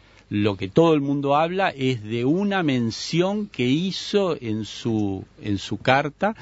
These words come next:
y todo lo que eso generó. Entonces me, me parece caricatural. Lo de Cotuño me parece, me parece un horror, o sea, me parece un horror. No todo lo que dice Cotuño, porque a veces tiene como cierto sentido común en ciertas cosas, pero después se, se, se va a posiciones ultra,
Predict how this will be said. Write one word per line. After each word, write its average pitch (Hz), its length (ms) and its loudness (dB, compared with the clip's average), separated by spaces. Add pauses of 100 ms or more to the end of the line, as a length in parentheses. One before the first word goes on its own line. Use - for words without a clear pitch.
(440)
y 120 180 0 (140)
todo 196 340 6
lo 156 140 -2
que 117 220 -2
eso 131 240 -4
generó. 92 580 -4 (300)
Entonces 123 280 0
me, 147 160 4
me 113 220 2
parece 127 420 -2
caricatural. 95 760 -6 (1000)
Lo 180 160 4
de 185 120 4
Cotuño 202 500 4
me 156 140 4
parece, 120 960 2 (180)
me 123 140 -4
parece 190 300 2
un 180 80 2
horror, 165 440 2
o 113 80 -2
sea, 107 500 -2
me 107 160 -4
parece 117 320 -2
un 139 60 4
horror. 135 420 2
No 202 160 4
todo 277 300 2
lo 214 100 4
que 170 100 -2
dice 185 220 -2
Cotuño, 160 440 0
porque 127 240 -4
a 135 80 4
veces 214 280 0
tiene 170 280 0
como 131 280 0
cierto 160 380 -2
sentido 135 460 0
común 143 340 0
en 131 80 2
ciertas 127 340 -2
cosas, 214 440 0
pero 110 180 0
después 190 420 2
se, 127 260 0
se, 110 440 -2
se - 240 0
va 180 220 6
a 190 40 0
posiciones 147 760 0
ultra, 156 720 2